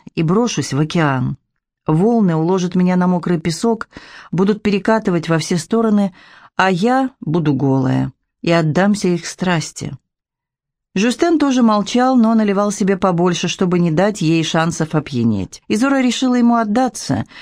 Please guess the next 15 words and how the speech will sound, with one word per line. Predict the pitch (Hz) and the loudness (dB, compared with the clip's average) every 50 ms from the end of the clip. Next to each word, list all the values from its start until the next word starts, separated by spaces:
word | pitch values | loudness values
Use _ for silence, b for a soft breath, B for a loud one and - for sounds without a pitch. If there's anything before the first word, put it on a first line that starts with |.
| B B B | B B B
теперь | B 202 196 226 226 220 | B -2 0 0 2 2
он | 214 208 | 2 2
был | 202 208 208 | 2 0 -2
твердо | 208 196 202 202 190 175 185 190 | -2 -2 0 0 0 0 0 0
уверен. | 190 185 180 185 165 135 113 - - 139 - _ _ _ _ _ _ _ _ - | 0 0 0 0 -2 -2 -2 -4 -4 -6 -10 _ _ _ _ _ _ _ _ -4
От | - 180 240 | -2 0 0
этой | 233 240 240 220 | 2 2 2 2
мысли | 226 240 214 - 175 | 2 2 0 0 -2
бросало | 156 147 151 165 160 - 180 175 170 | 0 0 0 -2 0 0 -2 -2 0
то | 160 175 165 | 0 -2 -2
в | 151 | 0
жар, | 143 143 190 - - | 0 0 0 -2 -2
то | - - 156 | -2 -4 -4
в | 131 | -4
холод, | - - 233 240 226 220 214 - | -2 -2 0 0 0 0 -2 -6